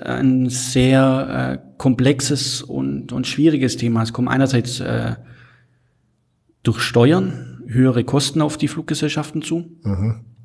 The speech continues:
Speaker 1: Ähm, nicht nur die Luftverkehrssteuer, die, die doppelt fällig ist, ähm, innerhalb, äh, Deutschlands, die circa dreizehn Euro beträgt pro Passagier.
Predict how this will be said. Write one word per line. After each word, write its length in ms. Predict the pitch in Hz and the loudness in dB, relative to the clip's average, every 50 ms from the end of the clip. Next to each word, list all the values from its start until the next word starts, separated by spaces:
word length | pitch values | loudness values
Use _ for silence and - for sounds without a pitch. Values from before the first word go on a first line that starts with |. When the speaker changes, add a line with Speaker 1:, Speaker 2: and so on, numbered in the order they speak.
| - - | -10 -2
Speaker 1:
Ähm, 560 | - 117 117 113 113 113 117 - - - - - | 2 2 4 4 2 0 -2 -4 -6 -10 -10 -10
nicht 360 | - - 139 139 135 - - | -6 -2 0 0 0 0 -2
nur 100 | 135 123 | -4 -2
die 100 | 110 113 | -2 -2
Luftverkehrssteuer, 840 | 110 120 120 - - 117 113 127 131 156 156 - 151 156 156 156 151 | -2 -4 -4 -4 -6 -6 -2 2 2 2 2 2 2 4 4 4 4
die, 240 | 135 139 139 135 131 | 2 2 2 2 0
die 140 | 135 131 - | -2 -2 -2
doppelt 300 | - - 170 160 151 - | -2 -2 0 -2 -4 -2
fällig 340 | - 143 143 143 143 - - | -2 -2 0 0 0 -2 -4
ist, 300 | 143 139 139 - - 143 | -8 -8 -8 -12 -6 -4
ähm, 280 | 135 131 127 131 131 127 - - - - - - _ _ _ _ _ - | -2 0 0 -2 -2 -6 -10 -20 -20 -20 -20 -20 _ _ _ _ _ -2
innerhalb, 720 | - 131 135 131 123 123 123 123 123 123 123 123 123 123 | 0 2 4 4 2 2 2 4 4 4 4 2 2 0
äh, 180 | 123 123 117 113 | 0 0 0 2
Deutschlands, 640 | 120 120 123 127 123 - 139 135 135 135 135 - | 4 2 2 2 0 -4 -2 -2 -2 -2 -4 -4
die 300 | - 120 113 117 113 110 - - - _ _ _ _ _ - - - _ - | -4 -4 -2 -2 -4 -6 -8 -18 -20 _ _ _ _ _ -20 -20 -20 _ -12
circa 460 | - 123 120 117 - - 117 113 113 | -8 -8 -8 -6 -4 -4 -2 -2 -2
dreizehn 420 | 110 - - 117 113 117 - 110 107 | -4 -2 -4 -4 -4 -2 -4 -4 -2
Euro 260 | 107 117 131 127 135 | 0 -2 -2 -2 -2
beträgt 520 | 135 135 123 127 - 127 131 131 - - - | -4 -4 -4 0 0 0 -2 -2 -6 -16 -10
pro 140 | - 127 123 | -8 -8 -4
Passagier. 600 | - 127 120 120 117 - - 123 131 131 123 | -2 -4 -2 -2 -4 -6 -4 -4 -4 -4 -4